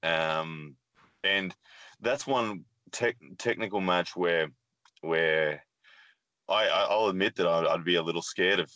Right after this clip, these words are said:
of Craig. And the reason I'd be a little scared of Craig is, um, he's very vicious off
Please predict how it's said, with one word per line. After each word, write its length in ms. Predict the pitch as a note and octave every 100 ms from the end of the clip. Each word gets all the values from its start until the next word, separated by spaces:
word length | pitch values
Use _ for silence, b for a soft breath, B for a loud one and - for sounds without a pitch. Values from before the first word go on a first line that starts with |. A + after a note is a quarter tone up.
| -
of 120 | D#2+
Craig. 400 | - D2+ D2+ F2+
And 140 | F2 F2+
the 80 | F2
reason 280 | G2 G2+
I'd 100 | F#2
be 100 | E2+
a 40 | E2+
little 160 | E2+
scared 340 | E2 - F2+ F2+
of 120 | D#2+
Craig 420 | - F2 D#2+ D#2 -
is, 480 | D#2+ D#2 C#2+ - -
um, 480 | - D2 D2 D2 C#2+ A#1 _
he's 520 | F2 D#2+ D#2 C#2+ - -
very 480 | D#2+ D#2 E2+ F2 E2 D#2 D#2
vicious 480 | E2+ - D#2 - -
off 260 | - E2